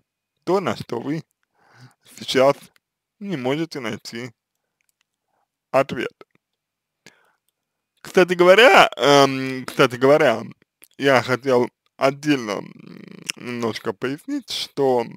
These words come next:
э, вы не можете найти ответ только потому, что не привыкли думать в этом направлении. Не привыкли думать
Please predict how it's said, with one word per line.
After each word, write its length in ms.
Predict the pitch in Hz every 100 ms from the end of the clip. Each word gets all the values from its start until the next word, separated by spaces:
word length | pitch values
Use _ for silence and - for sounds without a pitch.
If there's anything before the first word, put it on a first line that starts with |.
| 139 _ _ _ _ _ _ _ _ _ _ _ _ - _
э, 220 | - 127
вы 140 | 123 151
не 100 | 156
можете 460 | 160 131 - 131
найти 300 | 127 127 123
ответ 340 | - - 285 269 _ _ _
только 380 | 220 170 120 -
потому, 440 | - 190 262 311 - - - _ - - _ _ _ _ _ _ _ _ -
что 240 | - 208
не 140 | 214
привыкли 580 | 185 160 175 208 196 175 _
думать 600 | 131 127 160 120 104 - - _ _ _ _ _ _ _ _ _ _ -
в 40 |
этом 200 | 170 185
направлении. 480 | 131 - 139 - - _ _ _ _ _ _ _ _ _ _ _ -
Не 100 | 175
привыкли 440 | 240 247 269 180
думать 380 | 135 151 185 131